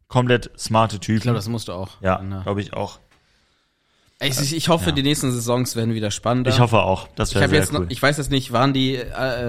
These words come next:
Speaker 2: äh, Hamilton und Michael Schumacher Saisons auch genauso langweilig wie die jetzt
Speaker 1: Ja,
Speaker 2: von
Speaker 1: Hamilton
Speaker 2: Verstappen?
Speaker 1: oft, auch, ja.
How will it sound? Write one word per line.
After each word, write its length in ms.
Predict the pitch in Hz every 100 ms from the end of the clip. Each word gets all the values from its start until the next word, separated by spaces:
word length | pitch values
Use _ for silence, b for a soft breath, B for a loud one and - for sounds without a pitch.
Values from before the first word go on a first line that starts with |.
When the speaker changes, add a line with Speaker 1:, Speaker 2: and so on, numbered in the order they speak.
| 113 101
Speaker 2:
äh, 40 | 98
Hamilton 520 | 127 135 135 131 127
und 220 | 127 117 - _
Michael 380 | 131 123 120 117
Schumacher 360 | 131 131 123
Saisons 440 | 120 117 123 123 -
auch 280 | 120 127 -
genauso 340 | 123 127 131
langweilig 440 | 131 135 127 127
wie 80 | 123
die 220 | 123 127
jetzt 180 | 127 -
Speaker 1:
Ja, 140 | 101 95
Speaker 2:
von 100 | 98
Speaker 1:
Hamilton 180 | 107 107 104
Speaker 2:
Verstappen? 20 | 95
Speaker 1:
oft, 340 | 95 - -
auch, 220 | - 90
ja. 200 | 90 98